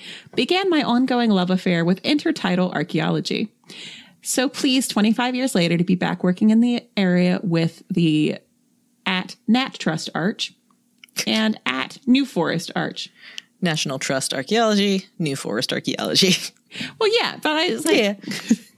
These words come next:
Speaker 1: can follow them. You can see what they're up to.
Speaker 2: Yeah, yeah. Uh, lastly, we have Christian Thomas, who says, "Trochek National Historic Site, nineteen ninety-eight, with T J Hammer and Trondek Huichin.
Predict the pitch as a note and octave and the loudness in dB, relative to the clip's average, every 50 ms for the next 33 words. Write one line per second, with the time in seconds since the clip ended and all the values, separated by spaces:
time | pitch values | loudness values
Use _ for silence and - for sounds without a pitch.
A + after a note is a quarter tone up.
0 | _ _ _ _ _ _ _ _ _ _ _ _ _ _ _ _ - - A#4 A4+ | _ _ _ _ _ _ _ _ _ _ _ _ _ _ _ _ -6 -6 -2 0
1 | - A#4+ B4 B4 B4 A#4+ B4 F4 G3+ - G3+ B3 D4+ D4 - F#4 F4+ F#4 F#4+ G4+ | 0 0 2 0 0 0 0 0 0 0 -2 -2 -2 0 0 0 0 0 0 0
2 | G#4 G#4 G4+ G4+ - - - - - - _ _ _ _ _ _ A#3+ D4+ E4 E4 | -2 -2 -2 -2 -4 -4 -4 -4 -6 -10 _ _ _ _ _ _ -2 0 2 2
3 | D#4+ B3+ F#3+ - _ _ _ _ _ _ _ _ _ _ _ _ _ - - - | 2 0 -2 -6 _ _ _ _ _ _ _ _ _ _ _ _ _ -20 -20 -20
4 | _ - - - - - - G#3+ G#3+ G#3+ G#3+ G#3+ G#3 G#3 G#3 G#3+ - - _ _ | _ -20 -20 -20 -8 -2 0 0 2 2 2 2 2 2 2 0 -2 -4 _ _
5 | _ _ _ _ _ _ _ - - - G#3+ G3+ G#3 A3+ B3 - - B3 A3+ A3+ | _ _ _ _ _ _ _ -10 -4 -2 0 2 2 2 0 0 2 2 2 4
6 | A3 A3+ G3+ G#3+ G#3 G3+ G3+ - - D4+ - - C4 A3+ G3+ - - B3+ B3+ A#3+ | 4 4 4 4 2 0 -2 -2 -2 -2 0 0 2 0 0 0 0 2 2 4
7 | G3 F3+ G3+ - - F3 E3+ - F#3 E3+ E3+ E3+ E3+ - - - - - - - | 4 4 2 2 2 2 2 2 2 2 2 2 2 0 -2 -4 -8 -16 -16 -16
8 | - - _ - - B3 A3+ A3 B3 B3 - C4 B3 B3 B3 - A#3 - _ _ | -16 -14 _ -4 -2 0 2 2 2 2 2 0 0 0 -2 -8 -12 -14 _ _
9 | _ _ - G3+ G#3 G#3 G#3+ - - A3 G#3 F#3 F#3+ E3+ - B3+ B3+ A#3+ A3 - | _ _ 2 2 2 4 2 2 2 4 4 4 4 4 2 2 2 2 2 0
10 | - F3+ E3+ G3+ G3 - - E3+ D#3 D#3+ - F3 D#3 D3 D3 D#3 - - F#3 E3 | 0 2 0 0 -2 -2 -2 0 0 0 0 0 0 0 0 0 0 0 0 0
11 | - D#3 - - - B3 G#3+ B3 A#3 G#3 F3+ F3+ F3 F3 F3+ F3+ F3+ - - D#3+ | -2 -4 -4 -2 -2 0 0 2 2 2 2 2 2 2 2 0 0 -2 -2 -2
12 | D#3 D#3 - - - F3+ F3 F3 F3 E3+ E3 - - D#3+ C#3+ C#3+ - - - - | -2 -2 -2 -2 0 0 0 0 0 0 -2 -2 -2 -2 -2 0 -2 -4 -4 -6
13 | D#3+ | -8